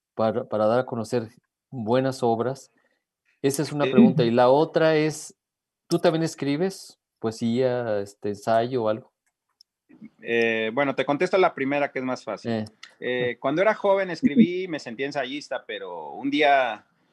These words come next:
Speaker 2: eh, pensé que no podía escribir como lo que a mí me gustaba y,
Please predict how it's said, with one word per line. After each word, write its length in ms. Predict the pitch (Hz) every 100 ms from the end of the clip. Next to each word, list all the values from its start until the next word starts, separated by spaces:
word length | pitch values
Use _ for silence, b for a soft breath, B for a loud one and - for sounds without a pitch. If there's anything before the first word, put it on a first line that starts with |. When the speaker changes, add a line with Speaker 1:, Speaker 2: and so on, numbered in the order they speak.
| _
Speaker 2:
eh, 460 | - 92 98 98 92 -
pensé 380 | 110 110 147 147
que 100 | 135
no 140 | 135
podía 180 | 135 127
escribir 540 | 127 127 123 127 123 -
como 360 | 110 101 95
lo 200 | 95 98
que 100 | -
a 40 | 101
mí 140 | 127
me 100 | 139
gustaba 680 | 113 107 - 117 120 120 117
y, 320 | 98 87